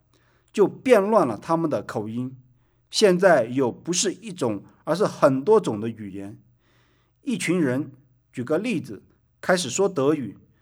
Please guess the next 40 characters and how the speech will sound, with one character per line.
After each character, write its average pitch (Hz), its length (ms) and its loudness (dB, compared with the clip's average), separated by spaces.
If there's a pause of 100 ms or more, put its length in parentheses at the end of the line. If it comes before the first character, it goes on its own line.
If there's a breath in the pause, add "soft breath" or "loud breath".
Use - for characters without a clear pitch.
(200)
又 220 180 6
另 208 240 2
一 180 100 2
群 143 220 2
人 123 380 -4
说 180 220 -2
英 190 280 0
语， 101 260 -8 (540)
又 202 260 6
一 202 160 -6
群 147 220 0
人 127 200 -2
说 175 280 -4
意 214 160 -2
大 165 180 6
利 151 200 0
语， 98 160 -14 (440)
还 190 160 4
有 180 160 6
一 202 200 -4
群 156 260 0
说 185 260 -2
希 180 220 -6
伯 185 200 2
来 147 160 6
语 113 260 -4 (200)
等 131 160 -4
等。 95 240 -8 (600 soft breath)
他 226 160 4
们 196 240 2
不 220 140 -2
能 165 160 2
够 175 180 0
再 156 240 2
彼 131 220 -6
此 - 180 -12
沟 156 300 -4
通 147 220 -6
商 143 300 -2
量， 143 220 -4